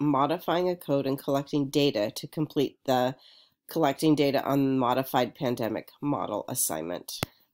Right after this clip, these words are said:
Anytime we work with the net logo models, you will be given options to modify the code. So you open up that document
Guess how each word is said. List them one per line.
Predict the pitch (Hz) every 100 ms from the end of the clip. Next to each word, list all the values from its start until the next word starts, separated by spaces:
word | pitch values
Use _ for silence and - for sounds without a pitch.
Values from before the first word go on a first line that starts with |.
| -
Anytime | 208 233 254 240 214 208
we | 196
work | 170 165
with | - -
the | 160
net | 156 -
logo | 151 151 151 147 - _ _
models, | 147 156 123 123 110 151 - - - _ _
you | - 185
will | 185
be | 175 165 147
given | 196 202 185 151 147 -
options | 143 135 135 - 143 147 -
to | 160
modify | 147 151 139 139 - 143 127 127 127 151 - _ _ _ _ -
the | 147 135
code. | - 107 - - 143 _ _ _ _ _ _ _ _ _ _ _ _ _ -
So | - - 143 135 131 -
you | 139 -
open | 160 170 190
up | 170 -
that | 156 165
document | - 127 151 156 151 180